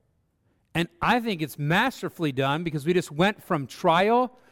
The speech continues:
to needing wisdom in trial and dealing with life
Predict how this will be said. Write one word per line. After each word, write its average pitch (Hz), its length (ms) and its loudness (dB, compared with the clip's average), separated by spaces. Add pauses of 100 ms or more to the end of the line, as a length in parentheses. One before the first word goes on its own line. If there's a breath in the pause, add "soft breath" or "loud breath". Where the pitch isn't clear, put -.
(160 soft breath)
to 175 140 2
needing 165 360 0
wisdom 196 500 4
in 175 160 0
trial 190 580 4
and 147 120 -4
dealing 180 280 2
with 156 160 0
life 180 420 4